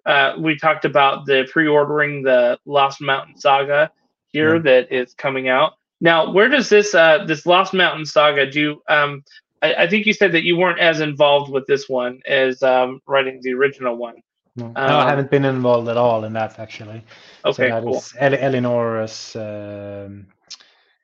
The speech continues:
Speaker 2: child, or <laughs> I should say. So th-, it's, it's, it's, um,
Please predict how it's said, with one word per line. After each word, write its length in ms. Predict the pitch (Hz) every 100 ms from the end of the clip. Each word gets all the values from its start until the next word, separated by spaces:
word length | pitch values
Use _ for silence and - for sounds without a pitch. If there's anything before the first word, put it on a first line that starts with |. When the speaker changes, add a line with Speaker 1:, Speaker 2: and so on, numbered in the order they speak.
| _ _ _ _ _ _
Speaker 2:
child, 760 | - - 131 113 101 101 107 110
or 220 | 110 107 -
<laughs> 60 |
I 480 | 123 123 123 - 185
should 260 | 165 - 165
say. 240 | 135 127 - - -
So 140 | 147
th-, 180 | 147 143
it's, 220 | 165 160
it's, 280 | 156 - -
it's, 380 | 143 147 - 143
um, 720 | 131 127 123 120 117 117 120